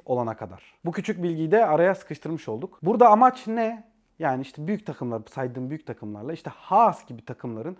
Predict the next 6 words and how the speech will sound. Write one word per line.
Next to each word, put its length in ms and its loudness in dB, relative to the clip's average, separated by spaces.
böyle 320 0
arayı 280 4
kapatıp 560 -4
ve 260 2
regülasyonlar 760 2
çerçevesinde 840 -4